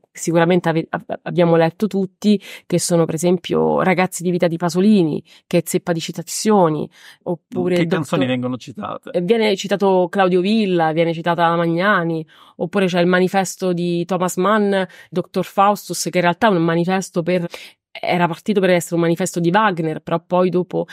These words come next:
Speaker 1: all'interno ci sono citazioni di musica classica, eh, in ogni pagina del libro. Ci sono, c'è Lasdale, che è un, uno scrittore americano che, eh, scrive horror, thriller, form-, diciamo,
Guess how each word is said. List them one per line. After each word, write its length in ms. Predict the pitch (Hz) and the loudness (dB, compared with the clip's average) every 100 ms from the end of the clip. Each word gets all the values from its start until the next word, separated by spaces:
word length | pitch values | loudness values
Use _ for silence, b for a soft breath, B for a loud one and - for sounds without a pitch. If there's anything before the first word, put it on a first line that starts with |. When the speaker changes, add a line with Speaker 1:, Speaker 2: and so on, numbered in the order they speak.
| B | B
Speaker 1:
all'interno 560 | B 175 180 175 208 190 | B 2 2 2 0 0
ci 100 | 170 | -2
sono 160 | 180 170 | -4 -4
citazioni 720 | - 180 - - 208 208 202 | -6 -8 -8 -6 0 2 2
di 80 | 175 | 0
musica 320 | 170 160 165 | -2 -4 -6
classica, 960 | 185 196 208 - - 175 165 160 165 - B B | 0 2 0 -4 -6 -2 0 2 0 -2 B B
eh, 160 | 175 - | -4 2
in 120 | 214 | 4
ogni 200 | 233 214 | 4 2
pagina 400 | - 214 185 180 | 2 0 2 0
del 120 | 170 | 0
libro. 540 | 175 196 156 - 151 - b b b _ | 0 -4 -4 -8 -8 -10 b b b _
Ci 200 | - 185 | -10 -8
sono, 1120 | - 185 202 208 190 180 175 170 165 165 170 165 | -2 0 2 2 2 4 4 4 4 2 0 -2
c'è 200 | - 175 | -2 2
Lasdale, 800 | 175 185 214 170 175 170 170 170 | 4 4 2 2 0 2 0 -2
che 120 | 175 | 0
è 80 | 170 | 0
un, 320 | 170 165 165 165 B B | 0 0 -4 -6 B B
uno 160 | - 180 | -4 -2
scrittore 560 | 180 - 185 _ 190 180 | -2 -4 -8 _ 0 2
americano 920 | 170 170 185 180 180 185 185 185 180 | 2 2 2 2 2 2 2 0 -2
che, 400 | - 165 165 165 | -4 0 2 2
eh, 40 | 160 | -2
scrive 580 | - - 165 170 160 160 _ _ | -8 -6 0 2 0 -4 _ _
horror, 500 | - 170 185 175 156 | 0 2 4 2 0
thriller, 560 | - 170 180 175 165 165 | -2 0 2 2 2 -2
form-, 600 | - 165 165 170 180 185 | -4 -2 0 -2 -4 -8
diciamo, 400 | - 160 180 170 | -8 0 0 0